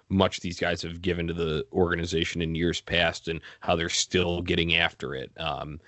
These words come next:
i-, in guys like Duncan Keith. And then there's obviously, you know, Patrick Kane's shot tonight, just Patrick Kane being Patrick Kane, how he always is. Um, there's that, but, um,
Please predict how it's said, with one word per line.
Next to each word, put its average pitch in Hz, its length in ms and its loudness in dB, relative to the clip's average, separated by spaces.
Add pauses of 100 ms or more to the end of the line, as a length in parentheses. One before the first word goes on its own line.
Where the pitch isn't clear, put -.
(400)
i-, 82 40 0
in 87 300 2
guys 85 240 2
like 82 120 -6
Duncan 82 280 -2
Keith. 85 380 -2
And 85 100 -2
then 82 160 2
there's 82 240 -2
obviously, 80 360 -4
you 78 60 -2
know, 76 140 -4
Patrick 80 400 -4
Kane's 78 240 -2
shot - 340 0
tonight, 80 360 -4
just - 220 -10
Patrick 80 340 -2
Kane 85 220 0
being 85 280 0
Patrick 85 380 -2
Kane, 95 240 0 (300)
how 87 160 0
he 85 120 4
always 85 320 2
is. 82 400 4
Um, 82 300 2
there's 87 260 0
that, 101 360 6
but, 87 180 0 (360)
um, 82 460 -4